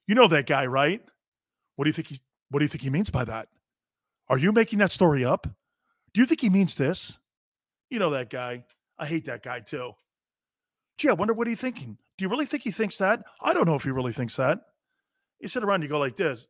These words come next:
"Bro, I'm not a mind reader. <laughs> I don't know what the hell he's thinking. I can only go by what he said."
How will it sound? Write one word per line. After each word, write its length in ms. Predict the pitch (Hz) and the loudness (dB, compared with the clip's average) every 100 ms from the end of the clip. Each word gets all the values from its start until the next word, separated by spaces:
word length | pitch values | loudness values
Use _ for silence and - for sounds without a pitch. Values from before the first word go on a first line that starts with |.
| - | -6
"Bro, 240 | 170 196 | 0 2
I'm 120 | 156 | 2
not 120 | 185 175 | 0 -2
a 60 | |
mind 320 | 143 185 180 | 0 -2 -2
reader. 300 | 131 113 104 _ - | -6 -10 -14 _ -20
<laughs> 140 | - 170 | -12 -8
I 120 | 196 | -4
don't 160 | 208 | 0
know 120 | 185 156 | 0 2
what 200 | 185 202 | 0 0
the 80 | |
hell 160 | 135 139 | 0 0
he's 180 | 123 - | -2 -6
thinking. 440 | 127 117 113 113 _ _ _ _ _ _ _ - | -6 -6 -10 -12 _ _ _ _ _ _ _ -4
I 100 | 156 | -2
can 140 | 180 | 0
only 120 | 180 170 | -2 -2
go 140 | 180 | 0
by 140 | 165 | 2
what 160 | 165 170 | 2 0
he 80 | 147 | -2
said." 480 | - 226 143 123 | -2 -2 -4 -8